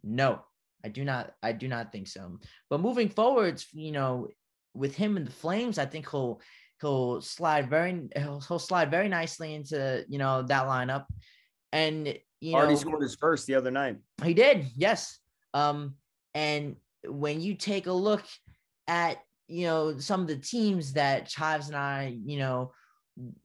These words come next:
Speaker 1: were really big on moving into the second half, Flames are certainly one of them. So to answer your question,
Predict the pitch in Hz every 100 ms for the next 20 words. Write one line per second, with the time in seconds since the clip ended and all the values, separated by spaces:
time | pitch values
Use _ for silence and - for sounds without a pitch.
0 | - - 127 156 151 170 214 151 180 233
1 | 170 143 147 160 160 165 - 143 135 160
2 | 143 135 160 123 - - - 180 175 139
3 | 175 151 135 139 143 120 110 107 104 _
4 | _ _ - - 151 143 135 127 160 165
5 | 185 180 175 - 156 147 - 151 143 135